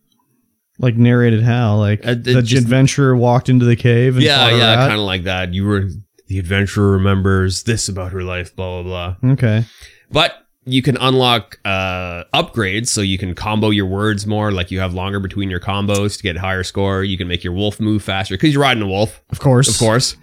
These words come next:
Speaker 1: As
Speaker 2: You
Speaker 1: you
Speaker 2: can,
Speaker 1: do.
Speaker 2: you can upgrade your wolf to sprint.
Speaker 1: Of course.
Speaker 2: And there's a bunch of other upgrades that I haven't seen yet.
Speaker 1: Interesting.
Speaker 2: Yes.
Speaker 1: So you're enjoying it?
Speaker 2: Uh, I mean, I enjoyed it the one day
Speaker 1: Wait,
Speaker 2: I
Speaker 1: are you
Speaker 2: played it.
Speaker 1: playing on the Steam Deck?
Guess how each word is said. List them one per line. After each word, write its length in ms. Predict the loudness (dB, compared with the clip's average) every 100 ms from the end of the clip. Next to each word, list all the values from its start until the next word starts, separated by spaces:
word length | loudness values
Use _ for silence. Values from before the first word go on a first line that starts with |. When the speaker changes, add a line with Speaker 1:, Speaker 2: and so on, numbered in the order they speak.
| -10
Speaker 1:
As 200 | 0 2
Speaker 2:
You 80 | 4
Speaker 1:
you 40 | 4
Speaker 2:
can, 200 | 4 4
Speaker 1:
do. 60 | 2
Speaker 2:
you 60 | -2
can 140 | -2
upgrade 320 | -4 -2 -2
your 80 | -2
wolf 200 | -2 -4
to 80 | -6
sprint. 460 | -6 2 2 2 -6 _ -20 -20 -20 -20 _ _
Speaker 1:
Of 100 | -18 -6
course. 180 | -2
Speaker 2:
And 80 | 2
there's 140 | 2 2
a 40 |
bunch 160 | 0 0
of 80 |
other 160 | 0 -2
upgrades 400 | -4 -10 -10 -10
that 80 | -10
I 40 |
haven't 220 | -10 -12 -10
seen 260 | -10 -12
yet. 200 | -14 -18 _ _ _ -20 -20 -10 -6
Speaker 1:
Interesting. 540 | -4 -6 -6 -4 -6 _ _ -8
Speaker 2:
Yes. 440 | -6 -4 -6 -10 _ -20 -16 -14 -14 -16 -20 -12
Speaker 1:
So 140 | -2 2
you're 140 | 4
enjoying 320 | 2 2 0
it? 100 | -2 -6 -20 -2
Speaker 2:
Uh, 320 | 2 4 2 2
I 120 | 2
mean, 160 | 4 4
I 80 |
enjoyed 340 | 2 0 -2 -2
it 80 | -2
the 80 |
one 380 | 0 2 2 0
day 160 | 0 2
Speaker 1:
Wait, 100 | 4
Speaker 2:
I 120 | 4
Speaker 1:
are 60 | 4
you 60 |
Speaker 2:
played 140 | 4 4
it. 20 |
Speaker 1:
playing 160 | 2 4
on 80 | 4
the 60 |
Steam 320 | 2 4 4
Deck? 300 | 6 4 0